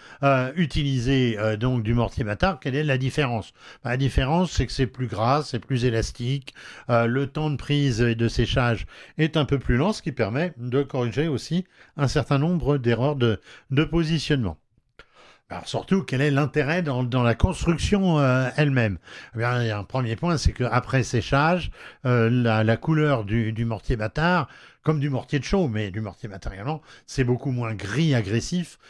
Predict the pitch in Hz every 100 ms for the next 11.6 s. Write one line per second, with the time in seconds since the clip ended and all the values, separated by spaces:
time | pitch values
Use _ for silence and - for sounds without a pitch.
0 | - - 143 127 113 107 - 127 98 98
1 | 95 98 - 135 175 180 - 90 98 110
2 | - 90 - - - 123 104 104 110 101
3 | - 95 101 110 107 98 92 113 143 147
4 | - 104 98 - 98 107 - 95 - -
5 | - 117 110 117 101 143 160 131 92 98
6 | 127 135 110 - 156 135 - - - 110
7 | 101 147 - 117 104 190 180 123 123 135
8 | - 107 185 143 - 151 139 - - -
9 | 127 120 123 120 113 110 104 101 95 95
10 | 104 101 92 95 104 117 110 - 123 104
11 | 95 - 117 - 170